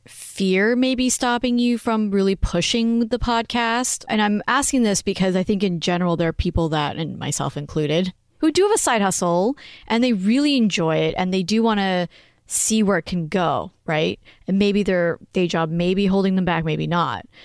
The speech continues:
So do you feel like fear is really present in terms of, like, balancing your day job and side hustle and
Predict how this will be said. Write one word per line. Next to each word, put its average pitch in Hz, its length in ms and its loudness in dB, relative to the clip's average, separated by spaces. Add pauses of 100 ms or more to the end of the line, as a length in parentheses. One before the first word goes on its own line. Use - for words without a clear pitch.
(140)
So 214 220 0
do 208 140 -2
you 220 80 0
feel 262 180 0
like 240 200 0
fear 190 840 0 (100)
is 175 220 0
really 185 240 2
present 196 680 0
in 233 200 0
terms 233 360 2
of, 196 100 -2
like, 180 280 -2
balancing 175 440 0
your 180 100 2
day 175 200 0
job 170 260 0
and 156 100 -2
side 156 260 0
hustle 170 360 0
and 151 260 -4